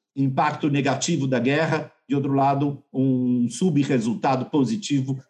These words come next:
porque essa agenda volta a ter, e me parece que é a agenda central, eh, do planeta para que a gente atinja,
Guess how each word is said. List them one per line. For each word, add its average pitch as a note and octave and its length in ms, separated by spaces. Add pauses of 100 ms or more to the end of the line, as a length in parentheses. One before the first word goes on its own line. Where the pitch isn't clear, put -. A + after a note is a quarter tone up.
(100)
porque C3 180
essa C3 200
agenda B2 320
volta C3+ 520
a G#2+ 40
ter, C3+ 220
e C3 220
me D3 120
parece B2+ 460
que D3 160
é C#3 40
a C3+ 60
agenda C#3 300
central, C3 680 (180)
eh, A#2+ 160
do A2+ 220
planeta A#2+ 560
para A#2 160
que B2+ 100
a A2 60
gente G#2+ 200
atinja, A2+ 720